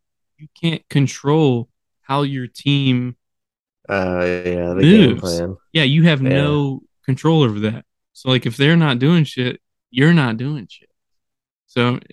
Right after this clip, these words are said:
Speaker 1: yeah, they, I remember I, I was so frustrated 'cause, uh, like, I'd get the ball,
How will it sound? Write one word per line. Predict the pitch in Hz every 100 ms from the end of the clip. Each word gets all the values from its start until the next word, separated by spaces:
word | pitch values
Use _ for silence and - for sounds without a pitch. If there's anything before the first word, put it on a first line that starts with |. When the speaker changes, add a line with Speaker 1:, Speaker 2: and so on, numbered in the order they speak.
| -
Speaker 1:
yeah, | 131 120
they, | 113 120 -
I | 127 127
remember | 135 127 131 117
I, | 110 117
I | 123
was | 120 -
so | 123
frustrated | - 120 - 110 -
'cause, | - 107 107 _ _ _ _ _ 143
uh, | 120 117
like, | - 120
I'd | 120 117
get | 135
the | 127
ball, | 117 123 123 120